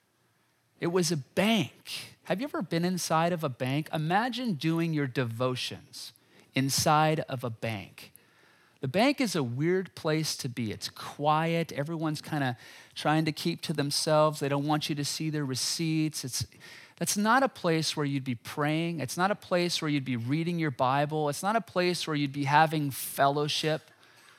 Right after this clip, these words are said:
But here, in the temple of God, the place where God's people were coming to worship Him and to get into His Word and to pray,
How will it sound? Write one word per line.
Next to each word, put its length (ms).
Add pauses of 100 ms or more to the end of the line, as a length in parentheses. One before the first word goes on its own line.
(220)
But 120
here, 680 (1080)
in 120
the 100
temple 540
of 160
God, 420 (1080)
the 80
place 460
where 140
God's 540
people 340
were 100
coming 400
to 180
worship 580
Him 200
and 120
to 120
get 300
into 380
His 260
Word 320
and 220
to 120
pray, 720